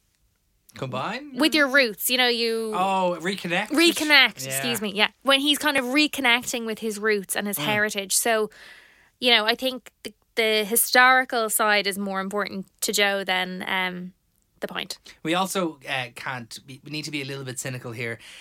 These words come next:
Speaker 1: A lot of U S presidents, when they come to visit Ireland of Irish American descent, do so generally late into their first term if they want to be re-elected again. I think there's about forty million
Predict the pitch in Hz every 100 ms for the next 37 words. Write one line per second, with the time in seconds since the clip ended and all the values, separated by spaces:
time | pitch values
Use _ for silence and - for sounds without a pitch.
0 | - - _ 147 160 180 185 180 175 156
1 | 135 - 160 147 143 131 - - - 143
2 | 131 127 120 127 120 135 131 120 123 131
3 | 123 123 127 123 117 - 131 110 131 127
4 | 123 127 123 120 120 120 - 127 120 -
5 | 262 - 247 220 185 147 208 262 285 277
6 | 262 247 196 190 196 202 196 190 190 180
7 | 170 - 180 175 - 202 190 180 160 135
8 | - - _ 196 190 180 185 170 170 202
9 | 240 - - 170 170 156 156 151 160 170
10 | 143 135 131 123 135 233 285 311 285 226
11 | 226 208 - 208 220 214 214 196 190 190
12 | 190 180 143